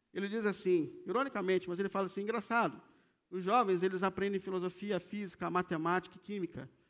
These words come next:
mas a igreja acha que eles, acha que os jovens não conseguem aprender teologia, então dá a eles entretenimento." Por vezes, a gente não tem percebido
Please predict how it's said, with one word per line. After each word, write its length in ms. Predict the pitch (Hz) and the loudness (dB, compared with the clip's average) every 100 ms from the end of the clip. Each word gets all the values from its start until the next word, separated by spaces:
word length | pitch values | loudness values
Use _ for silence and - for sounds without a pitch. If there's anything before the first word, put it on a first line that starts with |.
| _ | _
mas 220 | 165 170 | -2 2
a 80 | 190 | 2
igreja 420 | 180 190 196 185 | 2 2 2 2
acha 200 | 185 180 | 2 0
que 100 | 185 | -2
eles, 380 | 185 180 - - _ _ _ - - | -2 -2 -6 -18 _ _ _ -18 -2
acha 240 | 180 185 | -2 -2
que 120 | 190 | -4
os 100 | 180 | -4
jovens 380 | 165 180 180 156 | 2 2 2 0
não 100 | 175 | -2
conseguem 520 | 180 175 - 175 175 | -2 -4 0 0 0
aprender 360 | 165 170 160 165 | 0 0 0 0
teologia, 580 | 170 170 151 156 143 139 - - | 0 -4 -2 -2 -4 -6 -18 -8
então 320 | 160 160 170 175 | -4 -2 -2 2
dá 140 | 170 | 2
a 60 | 156 | 2
eles 220 | 156 151 | -2 -6
entretenimento." 720 | 151 151 156 160 139 120 - _ _ _ _ _ _ _ _ _ _ | -8 -6 -6 -6 -6 -8 -10 _ _ _ _ _ _ _ _ _ _
Por 160 | 254 233 | -6 2
vezes, 440 | 190 247 202 143 | 4 6 4 2
a 80 | 170 | 2
gente 220 | 180 190 | 2 2
não 80 | 208 | -2
tem 180 | 202 208 | 0 0
percebido 800 | 214 208 208 170 190 208 135 | 2 0 0 -2 0 -2 -2